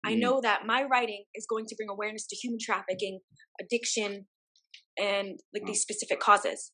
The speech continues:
Speaker 1: And I
Speaker 2: Yeah.
Speaker 1: started out that way. I started writing for those causes. Next level, I was like, "All right, now I gotta stop writing articles for other people. I need my own clients." So
Speaker 2: Yeah.
Speaker 1: I took my branding to the next level and I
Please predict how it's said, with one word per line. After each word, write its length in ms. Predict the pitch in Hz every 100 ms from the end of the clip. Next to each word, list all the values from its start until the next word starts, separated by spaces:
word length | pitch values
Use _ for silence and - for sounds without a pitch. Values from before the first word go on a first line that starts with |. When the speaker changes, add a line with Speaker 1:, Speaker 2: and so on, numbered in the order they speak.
| -
Speaker 1:
And 100 | 233
I 40 |
Speaker 2:
Yeah. 80 | 233
Speaker 1:
started 220 | 240 240
out 180 | 233 -
that 120 | 180
way. 240 | 135 104 - _ -
I 40 |
started 300 | - 233 220
writing 260 | 208 208 208
for 80 | 185
those 160 | -
causes. 480 | - - - - - _ - _ _ _ _ _
Next 520 | - 262 277 - - _ -
level, 280 | 233 233
I 80 | 233
was 100 | 220
like, 160 | 214 208 - -
"All 80 |
right, 220 | 240 208 -
now 160 | 214 226
I 60 | 240
gotta 160 | 233
stop 340 | 233 - 226 214
writing 280 | 226 233 233
articles 420 | - 214 - 220 -
for 80 |
other 160 | 190 185
people. 400 | - 294 269 233 -
I 40 | 220
need 140 | 233
my 100 | 208
own 120 | 190 - 220
clients." 400 | 196 175 - - _ -
So 120 | -
Speaker 2:
Yeah. 40 | 220
Speaker 1:
I 20 |
took 180 | 220 226
my 120 | 202
branding 400 | 196 220 220 196
to 80 | -
the 80 | 202
next 240 | 185 -
level 340 | 220 196 185 -
and 80 |
I 60 | 196